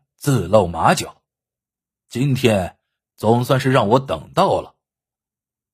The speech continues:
罗管家说发现了一个血色鞋印，我上次来过书房查看，并未在窗台发现过什么痕迹。难道是张进在大牢中出来，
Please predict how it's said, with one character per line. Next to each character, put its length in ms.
罗 260
管 180
家 180
说 320
发 320
现 180
了 60
一 100
个 140
血 260
色 140
鞋 360
印， 220
我 160
上 280
次 120
来 240
过 120
书 180
房 180
查 260
看， 300
并 300
未 160
在 140
窗 220
台 420
发 320
现 180
过 100
什 160
么 80
痕 360
迹。 240
难 260
道 540
是 180
张 300
进 160
在 160
大 160
牢 200
中 200
出 180
来， 220